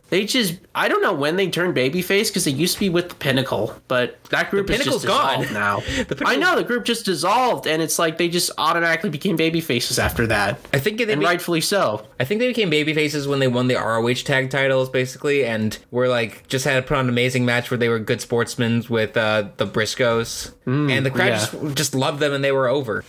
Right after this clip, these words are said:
Speaker 1: Yeah.
Speaker 2: I don't know. They kinda, it's funny too, because we say that, we say all that too, 'cause the night that M J F also had his big blow up, C M Punk, his, the guy who he just was feuding with before that, was, um, or before the last pay per view,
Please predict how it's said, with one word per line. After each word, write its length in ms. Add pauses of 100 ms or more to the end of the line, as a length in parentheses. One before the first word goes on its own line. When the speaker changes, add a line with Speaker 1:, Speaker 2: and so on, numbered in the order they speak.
(180)
Speaker 1:
Yeah. 300 (180)
Speaker 2:
I 100
don't 120
know. 160
They 100
kinda, 380 (100)
it's 240
funny 260
too, 220
because 240
we 100
say 200
that, 280
we 140
say 140
all 80
that 140
too, 140
'cause 160
the 120
night 240
that 140
M 120
J 200
F 200
also 240
had 120
his 100
big 240
blow 160
up, 320
C 260
M 180
Punk, 320
his, 220
the 80
guy 200
who 140
he 200
just 260
was 160
feuding 400
with 180
before 340
that, 380
was, 400
um, 640
or 160
before 380
the 60
last 200
pay 80
per 60
view, 520